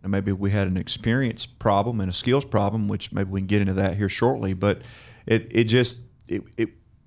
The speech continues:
it become very difficult in twenty twenty-two to get anything done because you couldn't, either you couldn't get the iron or you couldn't get the product that you need to put in the ground, uh, so that you could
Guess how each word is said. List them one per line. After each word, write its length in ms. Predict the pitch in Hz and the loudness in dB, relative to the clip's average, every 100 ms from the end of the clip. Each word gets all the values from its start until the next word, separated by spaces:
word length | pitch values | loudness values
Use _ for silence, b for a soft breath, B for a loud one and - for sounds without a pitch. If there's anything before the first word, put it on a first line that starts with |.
| _ 139 | _ 0
it 100 | 131 | 2
become 340 | 123 151 127 | 2 2 2
very 360 | 107 139 160 127 | 2 4 4 4
difficult 560 | 123 143 117 113 107 | 4 2 0 0 2
in 100 | 107 | 2
twenty 300 | - 123 110 | 0 0 0
twenty-two 600 | 98 113 101 - 131 156 | 0 0 0 2 2 2
to 80 | 104 | 0
get 200 | 95 107 | 2 2
anything 480 | 107 110 104 104 95 | 4 2 2 0 2
done 460 | 104 120 143 98 | 2 4 2 2
because 340 | 101 104 104 95 | 0 0 -2 -2
you 80 | 101 | -2
couldn't, 480 | - 113 104 95 b b b - | 0 0 0 -4 b b b -4
either 160 | 110 | -2
you 60 | 101 | 2
couldn't 220 | 131 135 | 2 2
get 160 | 120 131 | 2 2
the 80 | 98 | 2
iron 460 | 110 110 113 113 B B - | 4 4 2 -2 B B -4
or 120 | 98 | 0
you 140 | 95 | 0
couldn't 280 | - 110 104 | 0 0 2
get 380 | 101 101 - - | 2 2 0 -8
the 60 | |
product 460 | - 123 113 98 - | 0 2 2 0 -4
that 200 | 98 - | -4 -4
you 60 | 98 | -2
need 260 | 98 95 | -2 -2
to 40 | - | 0
put 200 | 107 101 | 0 0
in 80 | |
the 80 | 92 | -2
ground, 580 | 90 101 104 92 90 104 b b b | 0 2 4 2 0 -6 b b b
uh, 220 | - 95 90 | -6 -4 -2
so 260 | - 98 | 2 2
that 200 | 104 117 | 2 -2
you 100 | 98 | -2
could 180 | 107 | -4